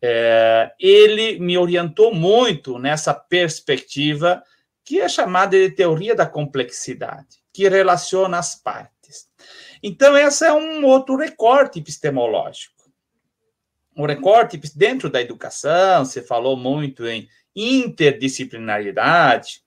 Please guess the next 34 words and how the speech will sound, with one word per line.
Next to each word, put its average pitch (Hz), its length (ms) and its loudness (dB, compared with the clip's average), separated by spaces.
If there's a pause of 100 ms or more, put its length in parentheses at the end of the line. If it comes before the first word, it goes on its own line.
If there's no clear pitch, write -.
(200)
há - 60 -20
um - 60 -20
bom 120 200 -6
tempo 120 200 -6
se - 160 -16
falava, 131 640 2
eu 117 100 -2
comecei 135 560 2
a, 123 160 4 (360)
a 135 100 0
entrar 135 720 2
em 139 120 -6
contato 160 680 2
com - 80 -10
esses 127 220 -8
conceitos, 151 1040 -2 (360)
ah, 113 420 4
no 147 100 0
início 190 500 0
desse 127 240 -6
século, 185 600 0
dois 113 240 -10
mil 127 120 -8
e 123 140 -4
um, 196 340 0
dois 127 200 -2
mil 120 160 -10
e 120 40 -12
dois, 156 360 2
como 139 240 -6
professor 139 760 0
e 120 60 -8
depois 131 380 -6
como 123 360 -4